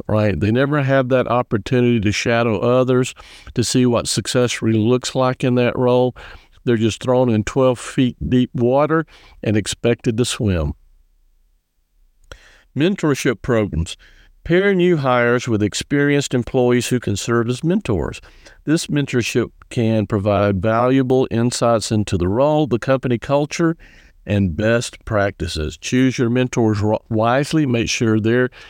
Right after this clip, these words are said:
demonstrating your core values. Uh, make sure they're modeling the right behavior and leading by positive example. Encourage open communication between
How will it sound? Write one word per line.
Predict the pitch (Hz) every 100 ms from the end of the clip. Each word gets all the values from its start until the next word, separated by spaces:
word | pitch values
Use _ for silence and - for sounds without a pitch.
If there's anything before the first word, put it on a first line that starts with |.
| - - -
demonstrating | 127 127 120 - 127 123 127
your | 117 110 139
core | - - 131 120
values. | 120 123 127 131 143 160 - - - _ _ -
Uh, | 110 110
make | 113 117
sure | - 131 120
they're | 117 117 113 120
modeling | 127 117 120 120 120 120 120
the | 110
right | 104 107 120 123
behavior | 135 127 135 131 135 143 147
and | - 113 110
leading | 123 123 127
by | 110 107 104 110 -
positive | - 127 127 131 127 127 123
example. | 131 113 123 120 117 101 65 58 - _ _ _ _ - - -
Encourage | 127 117 156 143 131
open | 139 143
communication | 135 139 143 156 123 107 - 104
between | 104 107 101 104